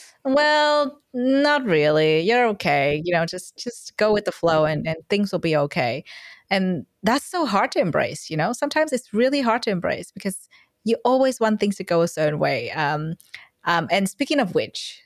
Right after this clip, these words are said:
today's topic is about the my side bias and the fairness in decision making. I mean, I know that it's, uh, it's a broader topic than just, you know, making decisions for ourselves. But, um, I think,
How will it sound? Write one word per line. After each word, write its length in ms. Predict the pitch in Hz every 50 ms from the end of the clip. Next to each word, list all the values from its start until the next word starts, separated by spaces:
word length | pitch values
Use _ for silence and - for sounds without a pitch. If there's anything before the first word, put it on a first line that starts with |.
| _ _ -
today's 280 | - 214 220 226 240 -
topic 300 | - 214 202 190 170 -
is 140 | 175 170 180
about 400 | 175 - 160 160 156 151 147 - _ _ _ -
the 60 | 160
my 200 | 151 151 156 175
side 240 | - - 165 170 165
bias 320 | 151 147 151 151 151 -
and 400 | 151 147 147 143 147 147 180 185
the 80 | - 170
fairness 280 | - 165 170 170 165
in 80 | - 180
decision 380 | 151 156 - 175 165 165 156 151
making. 400 | 160 170 - - 160 160 160 - - - - - - - -
I 60 | 202
mean, 200 | 208 220 214 165 - -
I 80 | 180 196
know 180 | 196 208 214 202
that 160 | 196 180 -
it's, 400 | 160 185 185 - - - - - _ _ - -
uh, 420 | 170 165 160 151 147 139 135 - - -
it's 120 | 190 190 -
a 60 | 208
broader 340 | - 196 196 196 220 254 233
topic 400 | - 202 185 - 202 185 190 -
than 180 | 165 165 170
just, 440 | - - 165 175 - - - - -
you 40 | 170
know, 80 | 165
making 280 | 160 165 175 - 190 175
decisions 400 | 165 - - 170 170 151 147 147
for 100 | - 175
ourselves. 600 | 160 156 - - 202 190 160 151 165 180 - - _ - - - - - _
But, 400 | - 180 170 - - - - - -
um, 420 | 160 165 156 160 156 156 151 147 156 - _ _ _ _ _ _ _ _ _ _ _ -
I 180 | 135 156 196
think, 360 | 190 - 220 208 196 - -